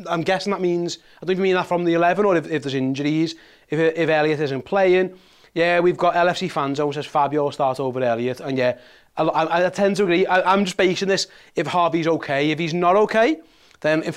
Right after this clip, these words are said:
then I'll, um, I'm with you. Let me go get me subs. I agree. I think it would be Carvalho. He would be my, um, he would be my option to play.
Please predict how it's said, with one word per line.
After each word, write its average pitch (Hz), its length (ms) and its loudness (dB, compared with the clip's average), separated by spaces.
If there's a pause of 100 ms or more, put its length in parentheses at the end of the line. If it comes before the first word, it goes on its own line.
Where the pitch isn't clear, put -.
(180)
then 165 200 0
I'll, 151 300 2
um, 147 280 2 (880)
I'm 151 160 -2
with 143 180 -2
you. 143 100 -2
Let 139 140 -4
me 127 60 -8
go 127 80 -6
get 135 80 -10
me 135 60 -10
subs. 120 340 -8 (240)
I 131 120 -2
agree. 127 140 -2
I 135 60 0
think 135 180 -4
it 135 80 0
would 131 120 0
be 139 80 -4
Carvalho. 120 560 0
He 131 160 -4
would 123 100 -4
be 131 80 -4
my, 117 460 -2
um, 117 180 -6 (800)
he 135 100 -8
would 123 120 -6
be 127 100 -6
my 113 480 -6
option - 320 -12
to - 80 -14
play. 139 260 -6